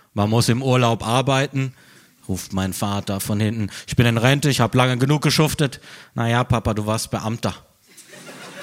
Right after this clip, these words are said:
„Mein Geld hast du genommen.“ „Ja, danke nochmal, dass ihr mich großgezogen und meinen siebzehn Semester Studium finanziert habt.“ „Dann wär's ja jetzt an der Zeit, etwas zurückzugeben“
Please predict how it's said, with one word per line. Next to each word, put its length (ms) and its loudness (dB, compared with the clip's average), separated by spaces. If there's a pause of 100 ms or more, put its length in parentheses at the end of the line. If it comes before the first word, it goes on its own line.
(640)
„Mein 260 4
Geld 300 4
hast 180 2
du 80 2
genommen.“ 480 2 (380)
„Ja, 180 0
danke 340 0
nochmal, 440 0
dass 160 0
ihr 40 4
mich 240 -2
großgezogen 1040 0 (220)
und 140 0
meinen 260 2
siebzehn 380 0
Semester 460 0
Studium 520 0
finanziert 640 -2
habt.“ 180 -4 (1120)
„Dann 200 -2
wär's 220 0
ja 140 0
jetzt 120 -6
an 80 -2
der 140 0
Zeit, 340 -2
etwas 440 -4
zurückzugeben“ 960 -2